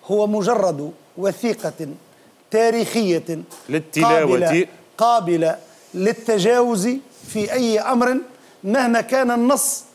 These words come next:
Speaker 1: الذي فيه، سواء كان نصاً محكماً، لأن القرآن كما قال ربي في سورة آل عمران: "منه آيات محكمات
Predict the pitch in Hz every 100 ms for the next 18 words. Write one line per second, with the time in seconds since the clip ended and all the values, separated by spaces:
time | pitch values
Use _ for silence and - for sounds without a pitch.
0 | _ - 269 247 262 240 190 - - -
1 | _ _ _ _ _ _ - 214 226 262
2 | 262 240 262 254 262 - 208 151 - _
3 | _ _ _ _ _ _ _ - 180 185
4 | 262 269 - 226 208 165 127 - _ _
5 | _ _ _ _ - 175 214 220 214 226
6 | 262 269 262 - - - _ _ - 214
7 | 226 226 240 262 214 208 196 - 247 226
8 | - 220 208 202 240 226 196 208 214 262
9 | 277 277 - - - 202 269 240 247 254
10 | 247 233 247 233 240 - 233 247 285